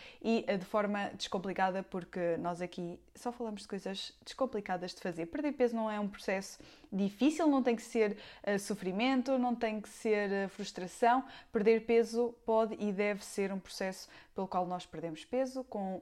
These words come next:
os motivos certos, com, ahm, o mi-, o mindset certo também e, por isso, esse workshop, eh, vai-te ajudar nesse sentido. Bem, vamos então falar aqui sobre esta,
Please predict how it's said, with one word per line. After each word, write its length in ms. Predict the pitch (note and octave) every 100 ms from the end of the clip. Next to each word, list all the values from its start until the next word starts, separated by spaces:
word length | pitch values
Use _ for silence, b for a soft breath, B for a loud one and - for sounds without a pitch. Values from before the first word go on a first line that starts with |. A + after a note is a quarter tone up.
| -
os 340 | F3 F3 E3 E3 E3+
motivos 500 | F3 F3 F3 F#3 -
certos, 580 | A3 A3 G#3+ A3 A3 - B B B
com, 400 | G#3 G3+ F#3+ F3
ahm, 640 | F#3 F3+ F3 F3+ F#3 -
o 60 | F#3+
mi-, 160 | F#3+ F3+
o 60 | F#3+
mindset 540 | F3+ F#3 - F3+ - -
certo 320 | - F#3 E3+
também 400 | F3 E3+ G3 G3+ B B
e, 160 | G3 G#3
por 240 | G#3 G3
isso, 360 | F#3+ F#3+ - -
esse 360 | F#3+ F#3+ - F#3
workshop, 640 | F3+ F#3 - F#3+ F3 - -
eh, 260 | F#3 F3+ F3 E3+
vai-te 240 | F3+ F3+
ajudar 320 | E3+ F3+ E3+ -
nesse 280 | F#3+ E3+
sentido. 340 | - - - - _ -
Bem, 200 | F3+ - - - B B B -
vamos 200 | A3+ B3
então 200 | C4 B3+ -
falar 340 | - G#3 G3
aqui 180 | G3+ F#3+
sobre 400 | - G3+ F#3+ -
esta, 580 | - G3+ - - F#3 F3